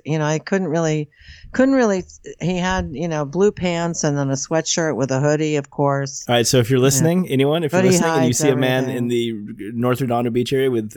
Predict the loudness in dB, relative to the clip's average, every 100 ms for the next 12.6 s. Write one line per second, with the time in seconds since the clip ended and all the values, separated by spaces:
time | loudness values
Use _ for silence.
0 | -12 -8 0 2 2 0 -2 -2 -2 -2
1 | 0 0 2 0 -2 0 0 0 -4 -8
2 | -12 -6 -2 2 4 4 2 -2 -4 -4
3 | -2 -4 -2 -4 -2 -4 -6 -8 -4 0
4 | 0 0 -2 -2 -6 -6 -12 -12 -8 -4
5 | -2 0 0 0 -2 -4 -10 -14 _ _
6 | _ _ -12 -4 -2 0 -2 -4 0 2
7 | 2 2 -2 -2 -2 4 2 2 -2 -2
8 | -4 -4 -2 -2 -2 -2 0 -2 0 -2
9 | -2 0 -2 0 -2 -2 -2 -4 0 0
10 | 0 -2 -2 -4 -8 -4 -2 -2 -4 -2
11 | 0 2 0 0 -4 -4 -6 -6 -8 -10
12 | -10 -14 -16 -14 -14 -16